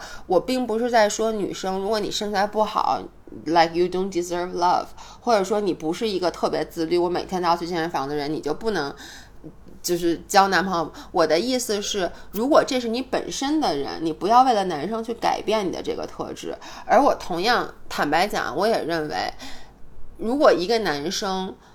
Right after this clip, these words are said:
他跟你说，“哎，你太胖了，你要减肥。”如果是我的话，我会跟这个男生分手，这只是我个人的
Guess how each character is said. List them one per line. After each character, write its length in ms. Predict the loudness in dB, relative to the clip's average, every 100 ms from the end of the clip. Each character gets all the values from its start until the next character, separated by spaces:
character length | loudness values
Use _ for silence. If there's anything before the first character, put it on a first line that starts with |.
| -20 -20 -20 -2
他 160 | 2
跟 200 | 4 4
你 120 | 2
说 380 | -2 -2 0 0 0 0
，“哎， 160 | 2
你 140 | 2 -2
太 260 | -2 0 0
胖 540 | -2 2 4 4 2
了， 140 | -6 -6
你 120 | -4
要 180 | -2 -2
减 200 | -4 -8 -10
肥。” 300 | -10 -8 -4
如 100 | 2
果 140 | 4 4
是 140 | 2
我 280 | -4 -2 -2 -4
的 160 | -6
话， 240 | -2 0 0 -2 -10 -4
我 100 | -2
会 140 | 0
跟 100 | 0
这 80 | -2
个 80 | -2
男 140 | -2
生 140 | -4 -6
分 180 | -8
手， 140 | -8 -8 -8
这 80 | -6
只 60 | -4 2
是 60 |
我 180 | 4 4
个 200 | 4 2
人 240 | 2 -2
的 300 | -4 -4 -6